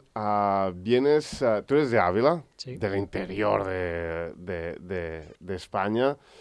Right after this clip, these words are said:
Speaker 1: ah, venías de Extremadura, o sea, a más de mil kilómetros de acá. ¿Qué, qué te decide de venir a probar la,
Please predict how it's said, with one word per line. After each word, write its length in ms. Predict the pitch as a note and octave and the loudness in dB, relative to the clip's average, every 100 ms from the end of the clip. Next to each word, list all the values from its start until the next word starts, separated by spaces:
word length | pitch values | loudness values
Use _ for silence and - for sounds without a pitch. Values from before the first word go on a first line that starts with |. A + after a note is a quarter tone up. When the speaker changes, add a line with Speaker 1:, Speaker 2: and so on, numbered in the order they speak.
| - _ _ - | -20 _ _ -2
Speaker 1:
ah, 760 | A2+ G#2 G2+ G2 F#2 F2+ F2+ - | 2 4 4 4 2 2 -2 -4
venías 420 | G2+ A2 C3 C3+ | -2 4 4 4
de 160 | B2+ A2 | 4 2
Extremadura, 880 | F#2+ - B2 G#2 F#2+ F#2+ G#2+ C3 C3 - | 0 -2 2 2 4 4 6 4 2 -4
o 120 | F#2+ | -10
sea, 420 | E2 E2+ E2 D#2+ D#2+ F2 C#2+ C#2 A1 A1+ - - | -6 -4 -4 -6 -8 -10 -10 -12 -14 -18 -20 -20
a 120 | - - | -20 -12
más 200 | G2 G2+ | -8 -2
de 80 | |
mil 200 | G#2+ B2 | 0 0
kilómetros 460 | - A2+ G#2+ G2 F#2+ | 2 2 2 2 0
de 80 | F#2+ | 0
acá. 320 | F2+ G#2 A#2 - - - _ _ | 2 2 0 -4 -20 -20 _ _
¿Qué, 200 | - B2 - - | -2 -2 -4 -10
qué 100 | B2+ | 0
te 60 | |
decide 720 | E3+ D#3 A#2 - A#2 F#2+ E2 | 4 6 4 0 0 0 -2
de 320 | D#2 D#2+ F2 E2 | -6 -6 -6 -8
venir 580 | E2+ E2+ G2 G2+ G#2 G2 | -10 -2 0 2 2 2
a 160 | F#2+ | 2
probar 360 | - G2+ G2 F#2 | 2 2 4 4
la, 580 | F#2 F2+ E2+ E2+ E2+ | 2 2 2 0 -2